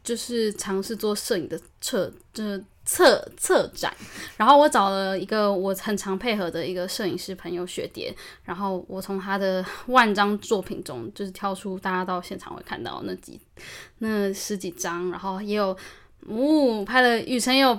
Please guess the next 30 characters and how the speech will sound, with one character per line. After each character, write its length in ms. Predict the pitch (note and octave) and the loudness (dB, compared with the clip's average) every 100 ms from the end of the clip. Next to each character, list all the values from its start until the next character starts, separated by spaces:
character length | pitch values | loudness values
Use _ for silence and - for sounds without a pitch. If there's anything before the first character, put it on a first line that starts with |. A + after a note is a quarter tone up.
| - | 2
为 300 | A#3+ C4 A#3 | 6 8 8
这 160 | G#3+ B3 | 4 4
个 80 | A3+ | 4
戏 260 | - B3 | 2 -2
拍 220 | A3 A3 | 0 2
了 120 | G#3 G3+ | 4 4
一 80 | |
组 320 | G3+ F#3+ D#3+ - - - - - - _ - | 2 -2 -4 -8 -12 -12 -12 -14 -20 _ -8
很 100 | A3 | -4
好 140 | G3 | -4
看 180 | A3 G3+ | -2 0
的， 400 | F#3+ D3+ D#3+ A3 A3 - - - | 0 0 -2 -8 -12 -18 -20 -20
哦， 340 | - C3 E2 - - - - - | -12 -10 -10 -12 -18 -20 -20 -6
很 140 | A#3 | 0
有 80 | C4 | 0
主 160 | A3 | 0
题 120 | F#3 G#3 | -2 -2
性 220 | B3+ A3 | 0 0
的 80 | F3+ | 0
一 80 | |
个 80 | F3+ | 0
作 220 | F#3+ A3 | 2 2
品 280 | D3 - - - - | 0 -6 -10 -12 -10
的 100 | G#3 | -6
那 100 | G3 | -2
个 60 | G#3 | -2
摄 140 | - | -4
影 120 | - F#3 | -6 -6
作 120 | F#3+ | -10
品， 220 | - F#3 | -10 -14